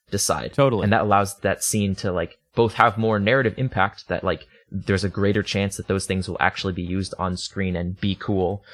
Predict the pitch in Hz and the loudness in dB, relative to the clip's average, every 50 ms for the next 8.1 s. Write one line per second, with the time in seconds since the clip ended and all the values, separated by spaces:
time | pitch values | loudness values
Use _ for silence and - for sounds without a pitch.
0 | - - - - - _ - 104 95 90 90 87 87 85 101 - _ _ _ _ | -20 -20 -20 -20 -20 _ 2 4 4 4 2 0 -4 -8 -12 -14 _ _ _ _
1 | _ _ _ _ _ _ - 110 104 101 - 101 101 92 - 104 95 92 92 92 | _ _ _ _ _ _ 2 2 2 4 4 2 2 2 2 2 2 4 2 2
2 | 95 - - - 98 - - - - 101 - - 76 - 90 87 87 87 82 - | 2 0 0 -2 -2 -2 -2 -2 -2 -2 -2 -4 -2 -2 0 0 0 -2 -2 -4
3 | - - - _ _ - 95 - - 98 92 92 - - - 92 - - 92 87 | -6 -8 -12 _ _ -2 -2 -2 0 0 0 0 0 -2 -4 -6 -2 -2 -2 -2
4 | 85 85 85 90 - - - - 90 - - - _ _ _ - - 80 - 98 | -2 -2 -4 -6 -6 -8 -8 -8 -8 -10 -16 -20 _ _ _ -8 -6 -4 -2 -2
5 | 101 98 - 101 95 92 - - - 92 90 90 90 90 - 95 87 92 92 90 | -2 -2 0 0 0 -2 -2 0 0 0 2 0 -2 -2 -2 -2 0 0 -2 0
6 | - 90 92 90 92 87 85 85 82 87 95 - 92 - - 87 95 90 - 87 | -2 -2 -2 0 -2 -2 -2 -4 -4 -6 -8 -8 -8 -8 -6 -6 -8 -6 -6 -6
7 | 85 - 85 82 82 - - - - - 85 82 - - - - 92 - - 92 | -4 -2 -2 -2 -2 -2 -4 -6 -6 -6 -6 -6 -8 -8 -8 -10 -10 -8 -8 -10
8 | - | -8